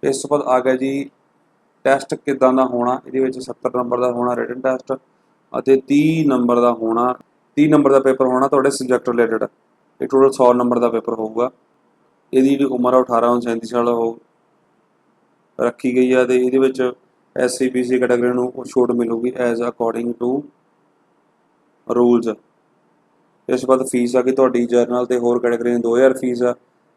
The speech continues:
ਅਤੇ ਰਿਜ਼ਰਵ ਕੈਟਾਗਰੀ ਦੀ ਐਸ ਸੀ ਐਸ ਟੀ ਦੀ ਇੱਕ ਹਜ਼ਾਰ ਫੀਸ ਆ ਅਤੇ ਜਿਹੜੇ ਹੈਗੇ ਆ ਐਕਸ ਸਰਵਿਸਮੈਨ ਉਹਨਾਂ ਦੀ ਕੋਈ ਫੀਸ ਨਹੀਂ।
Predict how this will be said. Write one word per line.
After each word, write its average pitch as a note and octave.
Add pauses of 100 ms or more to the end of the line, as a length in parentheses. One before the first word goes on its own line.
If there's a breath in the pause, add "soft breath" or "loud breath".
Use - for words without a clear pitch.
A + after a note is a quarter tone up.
(160)
ਅਤੇ B2
ਰਿਜ਼ਰਵ B2
ਕੈਟਾਗਰੀ B2
ਦੀ A#2+
ਐਸ A#2+
ਸੀ B2
ਐਸ A#2+
ਟੀ B2
ਦੀ B2
ਇੱਕ B2
ਹਜ਼ਾਰ B2+
ਫੀਸ A#2
ਆ A#2+ (520)
ਅਤੇ B2
ਜਿਹੜੇ B2
ਹੈਗੇ B2
ਆ B2+
ਐਕਸ B2+
ਸਰਵਿਸਮੈਨ B2
ਉਹਨਾਂ C3
ਦੀ B2+
ਕੋਈ B2+
ਫੀਸ A#2
ਨਹੀਂ। A2